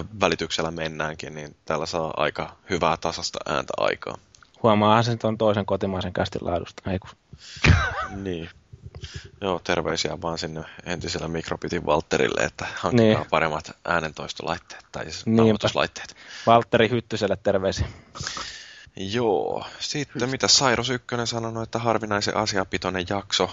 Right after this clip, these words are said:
Speaker 1: Toi meidän viime kertainen, teillä on kunnon putki päällä pitkien käästien suhteen, jatkakaa sitä. No niin, ei, ihan ensimmäiseksi täytyy pahoitella sitä, että me sorruttiin tekemään asiapitoinen jakso, että me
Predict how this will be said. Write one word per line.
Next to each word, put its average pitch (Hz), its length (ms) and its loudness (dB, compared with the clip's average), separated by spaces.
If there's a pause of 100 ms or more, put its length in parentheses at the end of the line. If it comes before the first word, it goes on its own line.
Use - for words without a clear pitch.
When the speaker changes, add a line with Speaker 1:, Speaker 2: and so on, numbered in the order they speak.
(220)
Speaker 1:
Toi 85 140 -2
meidän 85 280 -2
viime 92 220 0
kertainen, 90 480 0 (120)
teillä 92 320 0
on 95 180 0
kunnon 92 280 0
putki - 300 -4
päällä 90 260 2
pitkien 85 420 -4
käästien 85 440 -2
suhteen, 85 460 0
jatkakaa - 480 0
sitä. - 400 0 (880)
No 104 100 4
niin, 90 320 0
ei, 92 140 2 (100)
ihan 90 240 2
ensimmäiseksi 90 500 -4
täytyy 87 300 -2
pahoitella 85 540 0
sitä, - 360 -4
että 78 120 -8
me 78 200 -6
sorruttiin 76 580 -4
tekemään 78 380 -2
asiapitoinen 76 760 -4
jakso, - 420 -2
että - 240 -10
me 69 180 -10